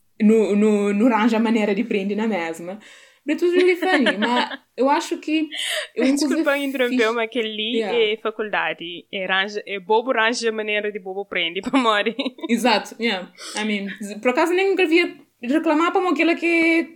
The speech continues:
Speaker 1: curso natural de um
Speaker 2: Aquele
Speaker 1: faculdade.
Speaker 2: curso natural de boa no curso. Bobo se arranja a maneira de bobo aprende. Professores
Speaker 1: Yeah,
Speaker 2: que se ajudam.
Speaker 1: pretty much. É, você também testa a independência e o senso de disciplina e de motivação,
Speaker 2: Yeah.
Speaker 1: né?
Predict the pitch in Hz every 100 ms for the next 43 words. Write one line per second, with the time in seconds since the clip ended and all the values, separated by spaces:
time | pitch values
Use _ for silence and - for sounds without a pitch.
0 | _ - 311 311 294 294 302 320 294 262
1 | 254 294 285 285 269 277 285 277 277 254
2 | 262 254 226 262 254 247 220 208 160 196
3 | 254 - 277 262 247 233 220 208 196 190
4 | 190 170 156 156 - - _ _ - -
5 | - 208 202 196 175 170 233 208 190 214
6 | 226 233 202 180 - - _ _ _ _
7 | _ _ _ 175 185 185 208 214 226 233
8 | 226 233 254 240 240 240 247 240 226 214
9 | 226 240 220 233 214 208 180 202 - 214
10 | - 196 190 202 196 202 208 190 208 175
11 | 160 160 165